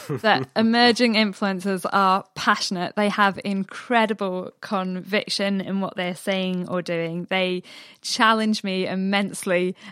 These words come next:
Speaker 2: um, to look more like Jesus and to run in justice. Because I think sometimes you can also, as you get, grow up, you get caught in the rat race of life of, like, gotta get a job, gotta, you know, pay for where I live, gotta
Speaker 1: Yeah.
Speaker 2: look after the family.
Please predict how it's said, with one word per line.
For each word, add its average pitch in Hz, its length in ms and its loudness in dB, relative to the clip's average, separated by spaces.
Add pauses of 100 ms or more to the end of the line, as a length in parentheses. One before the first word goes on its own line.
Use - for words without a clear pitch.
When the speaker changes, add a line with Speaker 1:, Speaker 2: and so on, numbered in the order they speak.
(100)
Speaker 2:
um, 190 160 0
to 214 120 -2
look 190 200 0
more 196 200 2
like 180 260 2
Jesus 175 500 -2
and 185 180 -6
to 196 140 -2
run 175 280 0
in 180 200 -6
justice. 170 560 -4
Because 214 240 -4
I 220 100 0
think 247 280 -4
sometimes 202 500 -4
you 190 80 -8
can 190 160 -8
also, 185 360 -6 (440)
as 202 160 0
you 208 60 -4
get, 190 200 -2
grow 180 220 -2
up, - 80 -8
you 170 80 -6
get 180 160 -4
caught 190 180 -4
in 156 80 -4
the 170 100 -8
rat 170 220 -4
race 175 260 -6
of 170 120 -10
life 165 340 -4
of, 165 160 -12
like, 156 300 -8
gotta - 180 -4
get - 140 -6
a - 40 -8
job, 180 540 -2
gotta, 175 420 -2
you 185 60 -6
know, 175 220 -6
pay 180 240 -6
for 190 120 -8
where 175 120 -4
I 170 80 -4
live, 170 600 -4
gotta 170 300 -4
Speaker 1:
Yeah. 165 80 -10
Speaker 2:
look 180 140 -10
after 180 240 -12
the 170 100 -10
family. 175 640 -2